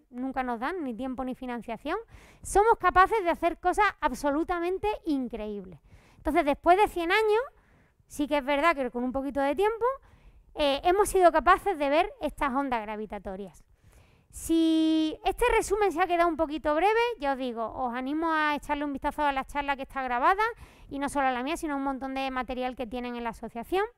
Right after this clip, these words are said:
Pero a mí lo que me gustaría comentaros hoy no es tanto qué son las ondas gravitatorias y que se miden con estos láseres y estos espejos y que son súper, súper, súper chungas de, de, de medir porque son muy, muy, muy pequeñitas.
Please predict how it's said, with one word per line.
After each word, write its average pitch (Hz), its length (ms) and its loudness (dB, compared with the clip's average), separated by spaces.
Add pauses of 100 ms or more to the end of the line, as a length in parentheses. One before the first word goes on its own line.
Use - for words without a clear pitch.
(520)
Pero 349 180 2
a 339 60 2
mí 427 80 4 (320)
lo 302 180 2
que 302 120 -4
me 294 120 0
gustaría 294 520 0
comentaros 349 600 0
hoy 381 320 4 (360)
no 311 120 0
es 359 100 0
tanto 330 560 0 (160)
qué 277 140 -2
son 269 240 -4
las 254 140 -2
ondas 247 260 -2
gravitatorias 247 840 0 (280)
y 277 120 -8
que 269 120 -2
se 247 140 -6
miden 262 300 -2
con 254 160 -4
estos 247 260 -8
láseres 311 640 -2 (280)
y 277 80 -4
estos 269 240 -4
espejos 339 760 2 (340)
y 330 140 -4
que 294 140 0
son 311 240 0
súper, 294 360 0
súper, 277 300 -4
súper 262 320 -6
chungas 294 400 -2
de, 277 120 -4
de, 269 220 -2
de 262 200 -2
medir 254 320 -4
porque 247 220 -8
son 269 160 -6
muy, 285 200 -4
muy, 294 180 -4
muy 269 200 -4
pequeñitas. 311 640 -4